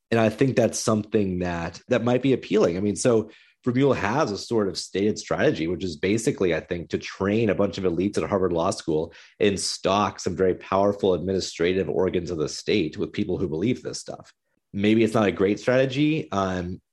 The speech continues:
but it is a strategy. And I think on the left, we're not even sure what the strategy is. At least I'm not. And I think a lot of people aren't. And so, yeah, I mean, I think these people are not dumb. And that's something that is also makes them,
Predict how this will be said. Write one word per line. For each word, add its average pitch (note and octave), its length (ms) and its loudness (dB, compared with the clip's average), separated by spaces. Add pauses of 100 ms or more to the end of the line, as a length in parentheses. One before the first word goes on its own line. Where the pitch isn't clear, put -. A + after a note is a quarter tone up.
(140)
but G2+ 360 2
it A2 120 4
is G#2+ 180 2
a A#2+ 160 2
strategy. F#2+ 680 0
And G2 420 0
I G2 160 0
think G#2+ 200 -2
on G2+ 80 0
the F#2 80 -2
left, A2 480 0 (520)
we're G#2+ 140 4
not A2+ 160 2
even B2 140 2
sure F#3+ 220 2
what - 120 4
the D2+ 100 -4
strategy C#2+ 420 -4
is. - 160 -4
At - 60 -4
least G#2 200 2
I'm D3+ 200 0
not. A#1 260 -12 (480)
And G#2+ 480 4
I G#2 60 4
think A#2+ 120 2
a A2+ 60 4
lot C#3+ 140 4
of D3 80 0
people - 240 -4
aren't. C2 260 -18 (500)
And A2 200 2
so, A2+ 320 6
yeah, C#3 280 4
I G2+ 60 2
mean, B2 120 2
I B2 140 4
think D#3+ 180 2
these C3 140 0
people B2 240 0
are F#2+ 80 0
not F#2+ 260 -2
dumb. G2+ 220 -2
And G#2+ 80 2
that's A#2 200 0
something A#2+ 300 0
that G#2+ 260 2
is G#2 260 2
also G#2 460 2
makes - 240 -14
them, C2 220 -12